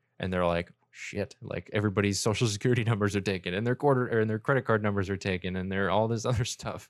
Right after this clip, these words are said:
personal information." Hey, that happened, like, a year ago. Just letting everybody know.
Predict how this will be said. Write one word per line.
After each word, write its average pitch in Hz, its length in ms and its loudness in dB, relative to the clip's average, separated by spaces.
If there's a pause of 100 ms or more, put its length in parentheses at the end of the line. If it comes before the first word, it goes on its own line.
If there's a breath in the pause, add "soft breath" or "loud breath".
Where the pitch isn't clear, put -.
(120)
personal 127 300 -2
information." 110 600 -2 (760 soft breath)
Hey, 160 380 2
that 139 200 4
happened, 147 380 0
like, 101 260 0
a - 20 -2
year 113 260 4
ago. 87 300 2
Just 87 160 -6
letting 117 180 0
everybody 120 320 -2
know. 85 340 -4